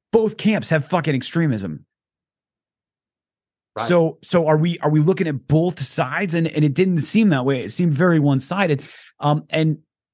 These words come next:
Speaker 1: and that, that was kind of the start for me,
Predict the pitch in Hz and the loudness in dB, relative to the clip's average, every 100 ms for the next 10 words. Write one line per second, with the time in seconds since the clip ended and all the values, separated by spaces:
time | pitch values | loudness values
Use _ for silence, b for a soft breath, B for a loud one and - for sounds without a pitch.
0 | _ _ _ _ _ _ _ - 170 190 | _ _ _ _ _ _ _ 0 2 2
1 | 226 - 110 _ _ _ _ _ _ _ | 0 -8 -18 _ _ _ _ _ _ _
2 | 139 120 165 196 196 160 - 151 165 139 | -8 -2 0 2 2 0 -4 -2 0 -2
3 | 131 - 139 160 - - 113 107 - - | -4 -2 2 2 0 -6 -4 -4 -6 -16